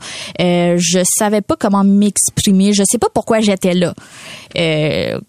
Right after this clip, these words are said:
c'était difficile. J'étais tout le temps crispée. Je, j'avais pas envie d'être là. Puis, que cinquante-deux séances plus tard, j'étais capable de mettre des mots sur mes émotions, j'étais capable de m'exprimer. Puis il y a une chose que j'oublierai jamais, ma,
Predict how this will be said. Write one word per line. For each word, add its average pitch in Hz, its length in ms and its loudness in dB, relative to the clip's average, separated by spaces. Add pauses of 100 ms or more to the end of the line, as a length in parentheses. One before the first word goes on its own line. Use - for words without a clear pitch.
(160)
c'était - 380 -2
difficile. 254 540 0
J'étais 202 240 0
tout - 100 -2
le 202 60 -4
temps 220 260 -4
crispée. 233 880 0
Je, 190 260 0
j'avais 185 260 0
pas 233 200 0
envie 214 160 2
d'être 196 300 0
là. 220 300 2 (460)
Puis, 208 600 0 (200)
que - 100 -8
cinquante-deux 247 520 0
séances 247 320 0
plus 202 160 -2
tard, 240 320 0
j'étais 196 240 0
capable 220 280 0
de 202 60 4
mettre 208 240 2
des 196 140 2
mots 202 180 2
sur - 120 -2
mes 190 180 0
émotions, 185 340 2
j'étais 196 240 0
capable 196 300 -2
de 190 80 2
m'exprimer. 196 840 2 (400)
Puis 208 120 0
il 190 120 2
y 196 60 2
a 190 100 2
une 196 140 0
chose 254 340 2
que 196 140 2
j'oublierai 190 420 2
jamais, 196 320 2
ma, 175 400 -2